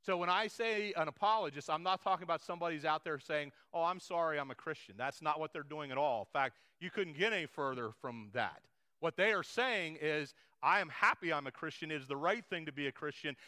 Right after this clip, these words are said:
and let me tell you why it's the right thing." Okay? That's what an apologist is.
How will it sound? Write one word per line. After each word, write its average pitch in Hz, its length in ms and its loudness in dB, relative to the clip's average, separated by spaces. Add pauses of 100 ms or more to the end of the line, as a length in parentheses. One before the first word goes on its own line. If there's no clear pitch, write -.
(100)
and 143 100 -2
let 175 160 2
me 196 80 -4
tell 196 220 2
you 196 140 -6
why 190 340 4
it's 131 120 -8
the 127 120 -8
right 110 340 -6
thing." - 100 -16 (1200)
Okay? 131 280 0
That's 143 240 0
what 214 120 -4
an 208 80 -4
apologist 156 600 0
is. - 280 -18